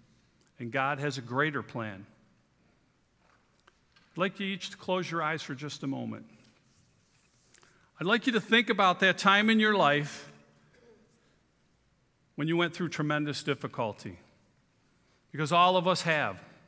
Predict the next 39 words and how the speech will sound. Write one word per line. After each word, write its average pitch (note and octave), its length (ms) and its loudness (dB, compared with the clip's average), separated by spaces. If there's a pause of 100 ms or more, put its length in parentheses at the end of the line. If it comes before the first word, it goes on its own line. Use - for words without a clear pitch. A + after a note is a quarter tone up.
(240)
Nobody D#3+ 540 0
gets C3+ 220 -6
a C#3 60 -6
free D3 220 -6
pass. A#2+ 560 -6 (520)
All F3 260 4
of C3+ 100 -2
us A#2 160 -6
have A#2+ 120 -6
been C#3 160 -2
through C3+ 220 -6
difficulty, A#2+ 760 -8 (1080)
and A#2+ 160 -4
most D#3 320 0
of C3+ 80 -6
us B2 140 -6
have B2 100 -8
been C3 160 -2
through B2+ 160 -8
pretty C3+ 280 -4
serious A#2+ 440 -6
difficulty. G#2+ 720 -10 (1000)
Maybe D3 240 -2
it D#3 100 -4
was C#3+ 160 -6
the D3 80 -2
loss C#3 320 -2
of D3 80 -6
a C3+ 60 -6
loved C3 320 -4
one. G2 260 -10 (1040)
Maybe B2+ 240 -4
it B2+ 80 -4
was B2 160 -8
the B2+ 140 -2
end C3 160 -2
of B2 80 -6
a B2+ 40 -4
relationship. A#2+ 800 -6